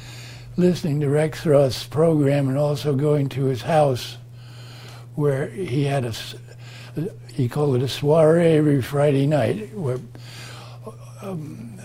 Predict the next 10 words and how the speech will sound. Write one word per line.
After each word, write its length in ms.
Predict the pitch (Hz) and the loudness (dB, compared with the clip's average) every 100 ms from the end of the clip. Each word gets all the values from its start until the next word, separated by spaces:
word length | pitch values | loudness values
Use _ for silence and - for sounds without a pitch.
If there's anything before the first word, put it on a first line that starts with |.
| 131 | -12
a 100 | 160 | -8
lot 280 | 156 160 | -2 0
of 60 | 147 | 2
the 80 | 135 | 2
best 320 | 143 147 - | 2 0 -2
poets 400 | - 147 139 - | 0 2 2 -2
in 160 | 120 123 | -2 0
town 420 | 156 156 139 117 | 2 2 2 -2
showed 380 | - 139 117 117 | -2 0 2 2
up. 180 | 98 | -2